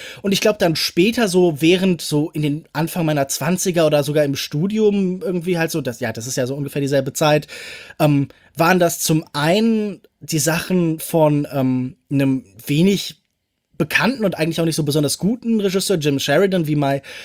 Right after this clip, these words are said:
Left Foot, der mich irgendwie total berührt hat und dadurch irgendwie mich auch dazu getrieben hat, mal so mehr Filme sehen zu wollen und die Sachen von Xavier Dolan, wo ich einfach irgendwie,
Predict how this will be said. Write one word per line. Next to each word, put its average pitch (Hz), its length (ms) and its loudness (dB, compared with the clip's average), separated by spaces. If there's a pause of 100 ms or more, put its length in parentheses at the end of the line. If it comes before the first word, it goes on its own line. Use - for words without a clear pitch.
(140)
Left 143 320 0
Foot, 220 300 2
der 196 100 2
mich 165 180 -4
irgendwie 185 260 -4
total 175 400 -2
berührt 175 420 2
hat 185 120 0
und 156 120 -4
dadurch 165 320 0
irgendwie 170 400 -2 (420)
mich 160 300 -2
auch 175 160 2
dazu 180 240 -4
getrieben 185 340 -2
hat, 175 140 -4
mal 160 160 2
so 151 300 0 (320)
mehr 156 320 2
Filme 196 360 0
sehen 180 200 0
zu 165 220 -4
wollen 160 220 2
und 226 240 -2
die 196 80 -6
Sachen 180 240 -6
von 180 160 -6
Xavier 160 400 -2
Dolan, 170 460 2 (360)
wo 160 340 2
ich - 160 -2
einfach 185 360 -4
irgendwie, 180 480 -2